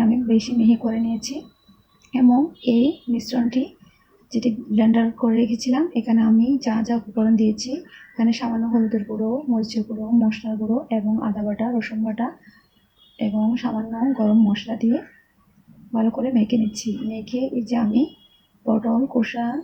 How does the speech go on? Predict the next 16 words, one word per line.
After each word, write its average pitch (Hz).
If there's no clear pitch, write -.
ছাড়িয়ে 233
রেখেছিলাম, 240
এখানের 226
মধ্যে 220
আমি 214
এগুলো 214
দিয়ে 220
দিচ্ছি 214
একটি 233
চামচ 220
দিয়ে। 196
এভাবে 233
করে 269
আমি 220
সবগুলো 233
পটলে 226